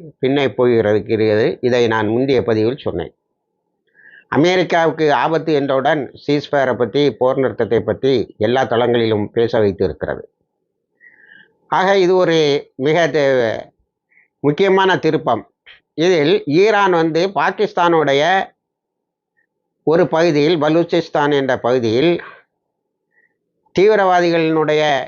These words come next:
முகாம் என்றொன்றை தாக்கியது. இவர்கள் அமெரிக்காவின் கைக்கூலி. அமெரிக்கா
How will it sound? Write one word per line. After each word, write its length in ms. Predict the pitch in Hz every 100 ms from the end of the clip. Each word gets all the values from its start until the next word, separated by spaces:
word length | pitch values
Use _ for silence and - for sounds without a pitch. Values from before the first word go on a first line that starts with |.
| -
முகாம் 420 | - 135 135 156
என்றொன்றை 460 | 151 139 131 127 151
தாக்கியது. 480 | 127 117 107 78 - - - - _ _ _ - - _ _ _ _ _ _ _ _ _ _ _ _ -
இவர்கள் 540 | 156 202 185 190 214
அமெரிக்காவின் 800 | 139 156 190 196 185 165 170 185
கைக்கூலி. 720 | 151 151 - 143 127 214 - -
அமெரிக்கா 880 | 135 165 185 175 175 170 185 -